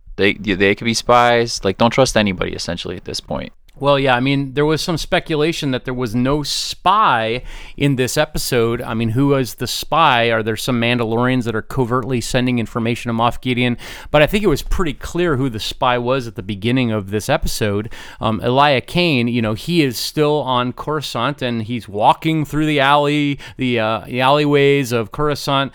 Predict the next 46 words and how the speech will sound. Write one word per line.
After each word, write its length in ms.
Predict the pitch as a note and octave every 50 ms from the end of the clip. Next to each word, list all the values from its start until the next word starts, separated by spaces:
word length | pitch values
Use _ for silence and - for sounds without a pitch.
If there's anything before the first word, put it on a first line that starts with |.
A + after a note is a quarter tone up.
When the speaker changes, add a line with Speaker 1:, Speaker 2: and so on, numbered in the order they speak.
| - - -
Speaker 2:
much 360 | C3 C#3 D3 D3 - - -
like 360 | C3+ C3+ C#3+ C3+ C3 B2 -
in 220 | - B2+ B2 A2+ G#2+
Blade 340 | - A2+ A#2 A#2+ B2+ B2+ A2+
Runner. 340 | A#2+ A#2+ A#2+ B2 B2 A#2+
You've 200 | A#2 A#2 A#2 G#2
got 220 | G2 A#2+ A2+ - -
that 160 | A#2 G2+ G2
very 260 | G2 G#2+ A2 G#2+ G#2+
Japanese-y 920 | G2+ F#2+ G2 A2+ A#2 A#2+ - - A#2+ A2+ A2+ A#2 A#2+ A#2+ A#2 G2+ G#2+ A2+ G#2+
kind 240 | - - A#2+ A#2 G#2+
of 60 | G#2
look, 280 | G2+ A2 A#2 A2+ - -
and 80 | A2 G#2+
he, 260 | G#2+ G#2+ G#2+ G#2 G2+ - - - - - - -
um, 260 | B2 B2+ B2+ B2 F#2+
he 280 | A2+ G#2 C#3 D#3 D#3 D#3
encounters 800 | D#3 C#3+ - - D3 E3 G#3+ A#3+ - D3+ C3+ C#3 D#3 F3 E3 -
an 60 | B2+
Imperial 680 | C3+ C#3 C#3+ C#3+ C#3 - D#3 E3+ E3+ E3+ E3+ E3+ E3+ E3
spy 400 | - - - - D3 F3 A#3+ A#3
droid. 480 | - A#2 G#2+ F#2+ F#2+ G2 G2 G2 - -
So 300 | - D3+ C3+ C3 B2 A#2+ - - - - - _ -
I 80 | B2+
don't 120 | F#3 A3 G#3+
think 140 | - G3+ D#3
there's 140 | C#3+ A#2+
any 100 | D3 D#3
question 540 | C#3 - - C#3+ D3 D3 - - C3+ B2 A#2
who 420 | A2 G2 - - - F3+ E3 D3+ C3
it's 160 | A#2 - -
referring 300 | A2 - - F3 E3 -
to. 80 | -
It's 160 | A2 G2+ - E3
referring 400 | E3 - - F#3+ F3+ F3 D#3+ B2+
to 80 | A2
him, 480 | - - A3 C#4+ A#3 C3+ G#2 G2+ G#2 - - - - _ _
Elia 360 | - B2 B2 B2+ C3 C3 A#2+ A#2
Kane, 200 | - - A3 B3+
Speaker 1:
Excuse 300 | - - A2 A2 C#3 A#2+
Speaker 2:
as 60 | A2+
Speaker 1:
me, 60 | G#2+
Speaker 2:
the 40 | F2
Speaker 1:
excuse 280 | G#2+ G#2+ - A2+ A2+ G2+
Speaker 2:
spy. 40 | G2+
Speaker 1:
me. 220 | G2 F#2 F2+ -